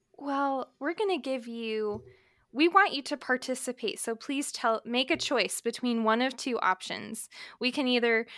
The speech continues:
present this in the priesthood meeting, or we can present this in the Relief Society meeting." And, like,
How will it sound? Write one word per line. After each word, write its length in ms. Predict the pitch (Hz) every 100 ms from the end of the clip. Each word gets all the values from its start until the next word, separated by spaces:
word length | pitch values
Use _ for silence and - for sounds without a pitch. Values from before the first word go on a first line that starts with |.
| - -
present 580 | - 294 247 269 302 -
this 380 | 247 247 262 -
in 520 | - 233 226 220 220 214 -
the 220 | 208 220
priesthood 460 | 220 277 254 226
meeting, 380 | 214 202 196 196
or 200 | - 220
we 120 | 226 220
can 180 | 240 226
present 460 | 247 240 220 208
this 240 | 214 214 -
in 140 | 214
the 80 | 208
Relief 300 | 202 202 220
Society 460 | - - 180 180
meeting." 420 | - - 220 - 220 - - - _
And, 500 | 214 214 208 202 196 - - -
like, 360 | 214 196 -